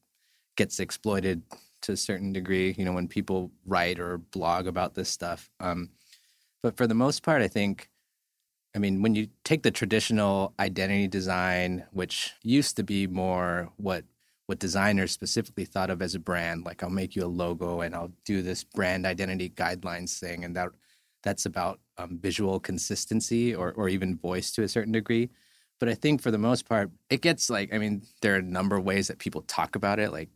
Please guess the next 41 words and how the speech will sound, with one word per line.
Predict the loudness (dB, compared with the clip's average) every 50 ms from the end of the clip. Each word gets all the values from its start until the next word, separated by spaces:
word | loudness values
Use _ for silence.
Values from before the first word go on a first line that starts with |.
| _ -10
people | -8 -8 -6 -6 -8
say, | -6 -4 -2 -2
"Oh, | 0 0 -2
it's | -2 -2 -4
a | -6
promise | -6 -2 0 0 2 2 2 2 0 -2 -4 -6 -6 -4
that, | -4 -6 -6 -6 -6 -6
that | -6 -4 -4
your | -6 -6 -6 -4 -4 -6 -8 -10 _ _ _ _ _ _ _ _ _ -6
product | -4 -2 -2 0 -2 -4 -2 -2
or | 0
your | 0 0
company | -2 -2 -4 -4 -2 -2 -4 -2 -2 -2
is | -2 -4 -6
building," | -6 -6 -4 -4 -4 -4 -4 -6 -6 -6
or | -6 -6 -6 -6 -8 -10 _ _ _ _ _ _ _ _ _ -6
it's | -4 -4 -4 -2
really | 0 2 2 4 4 4 4
about | 4 4 2 2 2 0
this | -4 -4 -4 -4 -8 _ _ _ _ _ _ _ _
deeper | 0 2 2 2 2 2 0
thing | 2 2 2 2 4 2
that | 0 0
you | -2 -4
stand | -4 -4 -2 0 2 2 2 0 0
for | 0 0 0
as | 0 0 0
a | -2 -4
brand | -4 -2 -2 0 0 2 2 2 2 0 0 0
or | 0 0
as | 0 -2
a, | -6 -10 -12 _ -10
as | -8 -8 -8
a | -12 _ _ _ -6
company, | -4 -4 -2 -2 -2 0 0 2
I | 2
mean. | 0 0 0 0 -2 -4 -6 _ _ _ _ -8
So | -2 2 2 2
brand, | 2 4 4 4 6 6 6 4 4 2
I | 0
guess | 0 0 0 -2